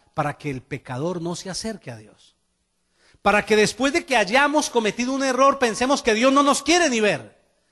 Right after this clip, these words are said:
Le pasa al pecador normal, pero le pasa también al creyente. Un creyente comete un error y el diablo lo que le va a tratar de decir es, "Dios ya no te ama, Dios no te perdona eso,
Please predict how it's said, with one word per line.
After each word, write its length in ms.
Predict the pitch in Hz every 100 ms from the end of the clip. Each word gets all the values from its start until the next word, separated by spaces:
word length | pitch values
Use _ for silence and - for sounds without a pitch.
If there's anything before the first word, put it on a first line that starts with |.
| _ _ _
Le 160 | 220 220
pasa 300 | 311 320 339
al 160 | 320
pecador 420 | 277 262 247 262
normal, 380 | 277 302 277 320
pero 160 | 320 277
le 120 | 233
pasa 260 | 226 262 285
también 340 | 262 202 349
al 160 | 339 254
creyente. 560 | 214 175 180 151 139 - -
Un 120 | 285
creyente 480 | - 330 320 320 330
comete 400 | 254 233 294 294
un 100 | 311
error 320 | 294 262 285
y 80 | 302
el 160 | 247 202
diablo 380 | 240 330 339 320
lo 120 | 285
que 100 | 247
le 80 | 226
va 80 |
a 40 | 240
tratar 300 | 285 285 285
de 80 | 269
decir 220 | 220 262
es, 200 | 269 - - -
"Dios 260 | 165 202
ya 100 | 190
no 140 | 202 202
te 100 | 196
ama, 320 | 185 151 110 - -
Dios 240 | 190 214
no 100 | 214
te 120 | 214
perdona 480 | - 151 151 185 185
eso, 260 | 202 147